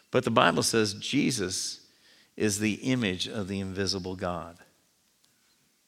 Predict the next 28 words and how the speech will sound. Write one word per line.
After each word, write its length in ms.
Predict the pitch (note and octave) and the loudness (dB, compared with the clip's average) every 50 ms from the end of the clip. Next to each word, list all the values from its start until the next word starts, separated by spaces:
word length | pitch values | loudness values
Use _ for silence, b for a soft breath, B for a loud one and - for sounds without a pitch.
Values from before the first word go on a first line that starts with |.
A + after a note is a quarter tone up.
| _ _ _ _ _ - | _ _ _ _ _ 6
The 100 | B2 B2+ | 6 6
exact 440 | A2+ G#2 A2 C#3 C#3 C#3 B2+ - | 6 6 8 10 10 10 8 8
likeness. 640 | B2+ B2 A#2+ A2+ - - - - - - - - - - _ _ _ _ _ _ _ _ _ _ _ b b b b b b b b b b b b b b | 6 6 6 6 4 -2 -10 -10 -8 -8 -10 -10 -14 -20 _ _ _ _ _ _ _ _ _ _ _ b b b b b b b b b b b b b b
If 120 | C3 A#2+ | 4 6
we've 160 | C3 C#3 C3 | 8 8 8
seen 300 | - - D#3 D#3 D#3 C#3+ | 8 6 6 6 6 6
Jesus, 460 | A#2 G#2 C3+ D3 C#3 A2+ A2+ G#2 - A#2 | 6 6 6 6 6 6 4 0 0 4
we've 200 | B2 C3 B2 B2 | 4 4 4 4
seen 220 | - C3 A#2 A#2 | 2 2 2 4
God. 220 | A#2+ C3 B2+ B2 | 8 8 8 8
As 140 | B2 A#2+ - | 8 6 4
a 20 | C3+ | 6
matter 160 | C#3 C#3 C3+ | 6 6 6
of 80 | B2+ | 6
fact, 220 | - C#3+ C3+ B2 - | 8 6 6 6 4
he 60 | C3 | 2
told 200 | - C#3 C#3 C3 | 4 4 4 4
his 160 | A#2+ A2+ - | 4 2 2
disciples, 480 | A#2 G#2+ - D3 C3+ C3 - A2+ G2 A#2+ | 0 0 2 2 2 2 2 0 0 0
"If 120 | G#2+ - | -2 0
you've 200 | B2 A#2+ B2 A#2 | 2 2 2 2
seen 260 | - - B2+ A#2 A2 | 2 0 0 0 0
me, 120 | A2+ A#2 A#2 | 0 0 2
you've 180 | A#2 A2 G2+ | 2 2 2
seen 240 | - - A#2+ A2 G2+ | 0 -2 -4 -4 -6
the 60 | G2+ | -6
Father." 360 | - - A#2 A#2+ A#2 G2+ F2 F2+ - - _ _ _ b b b b b b b b b b b b | -4 -4 -4 -4 -4 -6 -8 -12 -16 -20 _ _ _ b b b b b b b b b b b b
Well, 300 | - C3+ C#3 B2 - - | 4 6 6 6 6 2